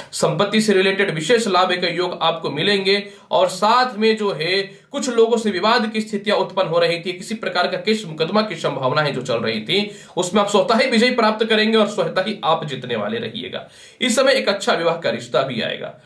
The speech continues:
सबसे महत्वपूर्ण बात यह भी रहेगा कि बारह फरवरी तक आपको मान सम्मान की प्राप्ति होगी। कुछ ऐसे ऐसे लोगों से कॉन्टैक्ट्स होंगे, ऐसे ऐसे लोगों से नौकरियों में संपर्क भी होंगे या व्यापार में हो कि आपको सफलताओं के रास्ते की ओर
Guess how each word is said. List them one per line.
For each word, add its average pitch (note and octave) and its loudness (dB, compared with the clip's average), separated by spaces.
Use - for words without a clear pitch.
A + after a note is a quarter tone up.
सबसे D3 0
महत्वपूर्ण F3 0
बात D#3 2
यह D3+ -2
भी A3 0
रहेगा E3+ 4
कि D3+ -6
बारह F3 2
फरवरी F3 2
तक E3+ -2
आपको D3+ 0
मान F3 2
सम्मान F#3 -2
की F#3 -8
प्राप्ति D#3+ -2
होगी। E3 -2
कुछ - 0
ऐसे B3 2
ऐसे C4 2
लोगों A3+ 4
से A3 -2
कॉन्टैक्ट्स G3 0
होंगे, F#3+ 0
ऐसे A3 0
ऐसे B3 4
लोगों G#3+ 4
से G#3+ -4
नौकरियों G3+ 2
में G#3 4
संपर्क G3+ 0
भी G#3+ 4
होंगे F#3 2
या F3+ 2
व्यापार E3+ 2
में G#3 -2
हो F3+ 0
कि - -6
आपको F3+ 0
सफलताओं D3+ -2
के D3 -2
रास्ते C#3 -2
की C3+ -12
ओर - -2